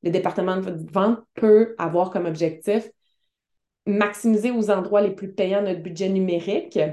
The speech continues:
et laisser tomber, par exemple, une plateforme de diffusion pour faire une autre action.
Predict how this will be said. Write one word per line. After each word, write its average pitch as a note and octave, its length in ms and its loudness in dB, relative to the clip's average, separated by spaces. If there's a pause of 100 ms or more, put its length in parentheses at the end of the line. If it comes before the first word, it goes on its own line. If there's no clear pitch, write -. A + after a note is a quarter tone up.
(500)
et G3 140 2
laisser G3+ 400 4
tomber, G3+ 340 2
par G3 200 -2
exemple, F#3+ 440 -2
une G#3+ 180 2
plateforme G3+ 440 -2
de F#3 80 0
diffusion F#3+ 800 -2 (460)
pour A#3 400 6
faire G#3 600 2
une F#3+ 200 0
autre G3 260 -4
action. E3+ 460 -6